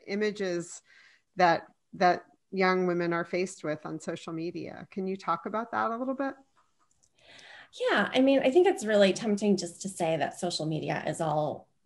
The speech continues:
Speaker 2: awful because there are so many beauty ideals and there are a lot of sort of how-to tips that we don't want young people exposed to. Um,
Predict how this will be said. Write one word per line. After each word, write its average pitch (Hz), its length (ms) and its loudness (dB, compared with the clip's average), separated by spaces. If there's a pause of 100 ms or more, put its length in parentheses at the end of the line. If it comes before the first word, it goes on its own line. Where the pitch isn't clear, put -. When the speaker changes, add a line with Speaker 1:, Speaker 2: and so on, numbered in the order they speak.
Speaker 2:
awful 208 680 2
because 165 760 -2
there 135 160 -2
are 160 120 -2
so 180 240 -4
many 170 480 2 (500)
beauty 185 340 6
ideals 147 760 -2
and 151 240 -4
there 156 140 -4
are 156 120 0
a 147 80 0
lot 151 180 -2
of 143 80 -4
sort 139 200 -6
of 151 60 -4
how-to 202 520 0
tips - 380 -4
that - 200 -4
we 165 420 -4 (220)
don't 175 220 -2
want 160 220 -4
young 151 220 -4
people - 320 -8
exposed - 640 -10
to. - 260 -8 (600)
Um, 160 440 -4